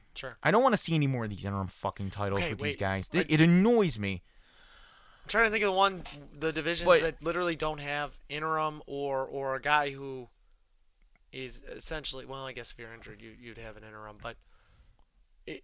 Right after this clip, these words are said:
Speaker 1: is it just the heavyweights, the lights? Um, let's see, what else? There's, there's only a couple divisions that really aren't.
Speaker 2: I mean, everybody else has been active. We will have to get to the press. Did you check out the press conference, by the way, for, uh, for, um, U F C two twenty-three, the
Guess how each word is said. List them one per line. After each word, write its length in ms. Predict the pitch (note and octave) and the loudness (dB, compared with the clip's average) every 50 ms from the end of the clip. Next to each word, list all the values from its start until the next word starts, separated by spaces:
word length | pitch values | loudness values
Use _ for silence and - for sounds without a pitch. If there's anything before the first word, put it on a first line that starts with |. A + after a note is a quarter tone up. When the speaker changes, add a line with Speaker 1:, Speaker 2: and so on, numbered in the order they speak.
| _ _ _ - | _ _ _ -12
Speaker 1:
is 160 | D3+ C#3+ B2+ | -10 -8 -8
it 80 | C#3+ C#3 | -8 -6
just 240 | - - A3 - | -6 -6 -4 -4
the 80 | - E3+ | -4 -4
heavyweights, 760 | C#3+ D3+ D#3 F3 F#3+ F3+ F3+ F3+ F3 F3 - - - - - | -4 -4 -6 -4 -4 -4 -4 -4 -6 -6 -8 -10 -10 -10 -10
the 120 | - - B2 | -12 -14 -8
lights? 760 | A#2+ C3 C#3+ D#3 D#3+ E3+ - - - - - - - - _ _ _ _ - | -4 -2 0 0 0 -2 -4 -6 -8 -8 -8 -10 -14 -16 _ _ _ _ -20
Um, 500 | - A#2 A#2+ A#2+ A#2+ A#2+ A#2+ A#2 A#2 A#2 A#2 | -16 -14 -12 -10 -10 -10 -10 -10 -12 -14 -18
let's 160 | B2 A#2+ - | -16 -14 -12
see, 80 | - B2+ | -12 -10
what 160 | A#2+ B2 C3 | -8 -6 -4
else? 160 | C3+ B2 A#2 | -4 -4 -6
There's, 300 | - - D#3 F3 F#3 D#3 | -4 -4 -2 -2 -2 -4
there's 500 | C#3 D3 E3 F3 G3+ G#3+ - - - - - - - - _ - - - _ _ - | -2 0 2 2 2 2 0 -2 -4 -6 -10 -18 -20 -20 _ -20 -20 -20 _ _ -4
only 220 | D#3 F#3+ A3 A3+ G#3 | -2 0 2 2 2
a 20 | |
couple 220 | - - G#3 F#3+ E3+ | 2 0 -2 -2 -2
divisions 300 | E3+ D#3+ F3+ F3+ E3+ D3 | -2 -4 -4 -4 -6 -8
that 100 | C#3+ C3 | -6 -2
really 240 | D3 E3 E3+ E3 | 0 2 2 2
aren't. 260 | D#3+ D#3 D#3 D3+ D3 D4 | 2 2 0 0 0 0
Speaker 2:
I 40 | |
mean, 100 | C#4 A#3 | 0 2
everybody 340 | G#3 G#3 A3 G#3+ G#3 G#3+ G#3 | 2 2 2 2 2 2 2
else 160 | G3+ G#3 G#3+ | 2 0 0
has 80 | - F3 | 0 0
been 140 | D3+ E3+ D#3 | 2 2 2
active. 360 | E3 F#3 G3+ - G#2 F2 - | 2 0 0 -2 -4 -4 0
We 180 | A#2 C#3 D#3+ D#3 | 2 2 2 4
will 200 | D3 D3+ C#3 C3 | 4 4 4 4
have 220 | B2 A#2+ A2+ - | 2 0 -2 -2
to 80 | - A2 | -4 -6
get 80 | G#2 | -6
to 80 | - G2+ | -4 -6
the 80 | F2+ | -6
press. 240 | - - G2 F#2 - | -4 -4 -4 -4 -4
Did 200 | - G#2 G#2 A2 | -6 -4 -4 -2
you 100 | C3 C#3 C3+ | -2 -4 -4
check 200 | - - D3+ D3 | -4 -2 -2 -2
out 80 | D3+ C#3+ | -2 -2
the 60 | D3 C#3+ | -4 -4
press 160 | D3 D3 - | -4 -4 -4
conference, 360 | - D3 D3 C#3+ - C#3+ C3+ | -4 -6 -6 -4 -6 -6 -4
by 120 | - D3 C#3+ | -4 -2 -2
the 80 | C#3 | 0
way, 120 | C3+ C3+ C3+ | 0 -2 -4
for, 340 | - - - A#2+ A#2+ A#2+ B2 | -6 -6 -6 -4 -2 -2 -2
uh, 420 | A#2+ A#2+ A#2 A#2 A2+ A2+ A2+ A2+ - _ _ _ _ _ _ _ | -2 -2 -2 -2 -2 -2 -4 -4 -6 _ _ _ _ _ _ _
for, 480 | - - - - G#2+ G#2 G2+ F#2 F#2 F#2 F#2 | -20 -16 -10 -6 -4 -2 -2 0 0 0 2
um, 440 | F#2 F2+ F2+ F2 F2 F2 F2 F2 F2+ - _ _ _ - - | 2 2 0 0 -2 -2 -4 -4 -6 -10 _ _ _ -4 -2
U 80 | A2+ A#2+ | -2 0
F 40 | |
C 140 | - - A#2+ | 0 0 -2
two 160 | A2+ - B2 | -2 -4 -4
twenty-three, 500 | - - B2 A#2 A#2 - - B2+ B2+ A#2+ | -4 -2 -2 -2 -2 -2 -2 -2 -2 0
the 140 | A#2 A2 G2 | 0 0 0